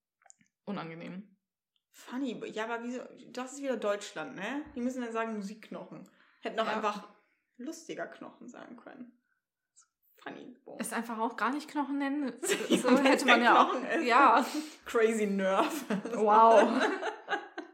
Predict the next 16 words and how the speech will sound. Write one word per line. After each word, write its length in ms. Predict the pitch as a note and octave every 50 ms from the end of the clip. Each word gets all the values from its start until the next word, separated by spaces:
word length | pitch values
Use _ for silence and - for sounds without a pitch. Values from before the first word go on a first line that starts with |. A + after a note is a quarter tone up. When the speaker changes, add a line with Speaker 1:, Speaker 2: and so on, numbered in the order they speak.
| _ _ _ _ - - - - - - - - - - _ _ - - - -
Speaker 2:
Kennst 260 | - B3 B3 D4+ - E4+
du 40 |
das, 220 | C4+ B3 - - -
wenn 120 | A3 G#3+
du 80 | G#3+ G#3+ C#4
Speaker 1:
Apropos, 480 | E4 - D4+ A3+ G3 C4 C#4 C4 - -
ähm, 240 | A3+ A#3+ A#3 A3+ A3+
hier, 440 | A3+ A3+ B3 A#3+ A#3 A3 G#3 G#3 A3 G#3+ - _ _ _ _ _ _ - - -
Laufmasche. 600 | - A#3+ A3+ A#3+ B3 - C4+ A#3+ A#3+ A#3 - A3 G#3+
Speaker 2:
<laughs> 0 |
Sorry. 160 | C#4 E4 D4+ - - - - - - - - - B5 B5 B4+ C5+ - - - - G5 - - - - - - A#5 - -
Das 80 | C#4 -
ist 100 | - -
so 680 | - - - D#5 D5 D5 D#5 D5+ D#5 C#5 - D5+ D#5 D#5+ D#5 D#5
chaotisch 840 | D5 C#5+ D5 C#5+ D#5+ E5 D#5+ D#5 D#5+ - - C#5 C#5 - - - B4+ D5 C5+
heute. 360 | - - - - - - -